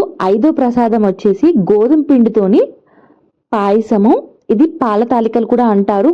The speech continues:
గోధుమ పిండితోని పాల తాలికలు అంటారు, లేదంటే గోధుమ పిండి పాయసం అనుకోవచ్చు. ముందుగా దీనికోసం అయితే ఒక కడాయిలో ఒక కప్పు దాకా గోధుమ పిండి తీసుకోవాలి. ఇందులో ఒక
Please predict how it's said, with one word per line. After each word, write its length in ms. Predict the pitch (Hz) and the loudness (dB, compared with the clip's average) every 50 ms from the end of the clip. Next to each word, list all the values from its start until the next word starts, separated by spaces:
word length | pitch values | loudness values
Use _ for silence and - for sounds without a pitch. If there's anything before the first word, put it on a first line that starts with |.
| 277 220 | -2 0
గోధుమ 240 | 214 196 214 220 208 233 | 0 0 0 0 0 0
పిండితోని 360 | 233 208 208 208 202 202 208 208 | 0 0 0 0 0 0 0 -2
పాల 180 | 202 180 175 190 | -2 -2 -2 -2
తాలికలు 460 | 185 196 185 190 185 - 185 180 180 | -2 -2 -2 -2 -2 -2 -2 -2 0
అంటారు, 320 | 175 175 175 170 180 262 440 554 370 | 0 0 -2 0 0 2 2 2 2
లేదంటే 320 | 233 196 190 190 196 202 285 240 214 | 2 2 0 0 -2 -2 0 0 0
గోధుమ 260 | 208 196 196 202 202 208 | 0 0 0 -2 -2 0
పిండి 220 | 214 196 190 202 214 214 | -2 0 0 -2 -2 -2
పాయసం 380 | 190 175 175 180 185 185 202 190 180 | -2 -2 -2 -2 -2 -2 -2 -2 0
అనుకోవచ్చు. 480 | 175 170 - 175 175 165 - - 359 523 640 - - - - - - - - - - - - 240 | -2 -2 0 0 0 0 0 0 0 0 0 -2 -8 -20 -20 -20 -20 -20 -20 -20 -12 -2 0 2
ముందుగా 320 | 269 269 247 269 254 330 466 370 208 | 2 4 2 2 2 2 0 2 2
దీనికోసం 560 | 226 233 240 240 240 247 240 233 233 247 226 220 | 2 2 2 2 2 0 -2 0 2 2 2 2
అయితే 240 | 190 180 185 294 453 605 - - - - - - - - 202 | 2 2 0 0 -2 -2 -4 -8 -20 -20 -20 -16 -8 -6 -4
ఒక 100 | 202 254 247 247 | -4 -4 -4 -2
కడాయిలో 500 | 262 226 202 202 214 214 220 208 233 294 - - - - - 220 | -2 -2 0 0 0 0 2 2 2 0 -2 -4 -6 -4 -4 -2
ఒక 120 | 220 269 269 269 | -2 -2 -2 -2
కప్పు 260 | 233 190 - - 247 | -4 -4 -2 -4 -2
దాకా 340 | 202 214 196 190 196 269 359 587 - - _ _ _ _ _ _ - | -2 0 -2 -2 -2 -2 -2 -2 -4 -10 _ _ _ _ _ _ -10
గోధుమ 340 | 196 180 214 214 202 233 226 226 | -4 -2 0 0 0 0 0 2
పిండి 200 | 240 226 214 220 220 214 | 2 2 2 2 2 0
తీసుకోవాలి. 600 | 196 190 - - 202 185 180 180 175 180 226 330 554 - - - _ _ _ _ _ _ _ _ _ _ _ _ _ _ _ _ _ _ _ _ _ _ _ _ _ _ _ _ _ _ _ _ - - | -2 -2 -2 -4 -2 0 0 0 0 2 2 2 0 -2 -6 -20 _ _ _ _ _ _ _ _ _ _ _ _ _ _ _ _ _ _ _ _ _ _ _ _ _ _ _ _ _ _ _ _ -2 0
ఇందులో 340 | 262 277 262 262 262 330 508 - - - _ _ _ _ _ _ - - | 2 4 4 4 2 0 -2 -4 -12 -20 _ _ _ _ _ _ -6 -6
ఒక 180 | 220 220 294 | -4 -2 -2